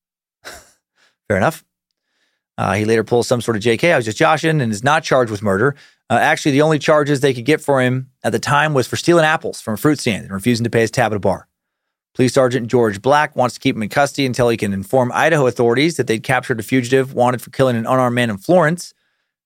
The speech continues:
That story had made it to some U S Marshals, but the Marshal didn't make it to Canada fast enough to get him. Boone pled guilty to the charges for the fruit and the whiskey,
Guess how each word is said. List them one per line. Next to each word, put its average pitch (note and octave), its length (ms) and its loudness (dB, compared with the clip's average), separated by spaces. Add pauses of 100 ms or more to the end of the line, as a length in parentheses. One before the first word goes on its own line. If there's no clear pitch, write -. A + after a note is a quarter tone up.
That D3 160 2
story C3 240 2
had B2 140 0
made C3 120 2
it A#2+ 40 -4
to A2+ 80 -4
some A2+ 160 -6
U A2 100 4
S G#2 140 -2
Marshals, A2+ 480 -2 (400)
but G#2+ 80 -2
the A2+ 60 0
Marshal C3 280 2
didn't B2+ 220 0
make A#2 160 0
it - 60 0
to G#2 40 -10
Canada G#2+ 300 -2
fast B2+ 340 0
enough B2 220 0
to - 80 -18
get D#3+ 200 2
him. E3+ 420 0
Boone A#2 200 -2
pled G#2+ 260 -2
guilty F3 400 2
to D3 60 -6
the A#2 80 -4
charges C#3 460 0
for G2 360 -6
the - 120 -20
fruit E3+ 260 2
and A2+ 80 -8
the G#2+ 40 -6
whiskey, D#3+ 440 0